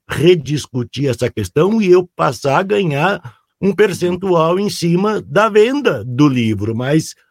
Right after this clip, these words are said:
eu quero fazer o meu trabalho." "Ah, mas tu tem que pensar que é um investimento pra ti." Eu disse pra ele, "Investimento pra quem, cara pálida?"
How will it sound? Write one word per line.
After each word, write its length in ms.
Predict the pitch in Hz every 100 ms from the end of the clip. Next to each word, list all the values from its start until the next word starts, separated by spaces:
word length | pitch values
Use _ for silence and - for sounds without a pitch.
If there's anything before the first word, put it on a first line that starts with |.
| _ _ _
eu 180 | 202 214
quero 280 | 175 156 160
fazer 320 | 190 185 147
o 100 | 156
meu 200 | 160 170
trabalho." 560 | 202 208 185 180 185 170
"Ah, 120 | 247
mas 160 | 254
tu 100 | 180
tem 200 | 175 220
que 120 | 214 185
pensar 760 | 190 196 180 - 208 220 226 175
que 260 | - 175
é 80 | 185
um 80 | 190
investimento 1200 | 190 170 170 175 - 190 175 165 185 196 180 196 -
pra 200 | 185 202
ti." 420 | 180 - 180 175 170 _ _ _ _ _ _ _ _ -
Eu 140 | 202
disse 240 | 180 180
pra 220 | - 202 196
ele, 260 | 175 131 127
"Investimento 800 | 131 165 170 143 143 196 226
pra 200 | - 233 262
quem, 280 | 233 214
cara 280 | 147 120 107
pálida?" 600 | - 104 82 82 76 76